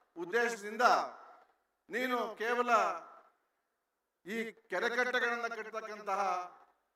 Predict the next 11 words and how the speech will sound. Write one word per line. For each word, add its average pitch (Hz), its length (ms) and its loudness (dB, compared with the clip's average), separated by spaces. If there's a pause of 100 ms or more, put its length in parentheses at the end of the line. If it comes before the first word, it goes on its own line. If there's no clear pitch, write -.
(500)
ಸ್ಥಾವರಗಳನ್ನ 247 680 6
ನಿರ್ಮಿಸ್ತಕ್ಕಂಥ 226 680 -6
ಕೆಲಸವನ್ನು 202 560 -6
ಮಾಡಬೇಡ, 185 440 -2 (1040)
ಬಾ 185 180 4
ನೀನು 196 640 -4
ಕಲ್ಯಾಣಕ್ಕೆ 226 520 0
ಬಾ 202 260 2 (640)
ಅಂತ 170 180 -10
ಕರೆದುಕೊಂಡು 196 600 -6
ಹೋಗಿ 185 640 -6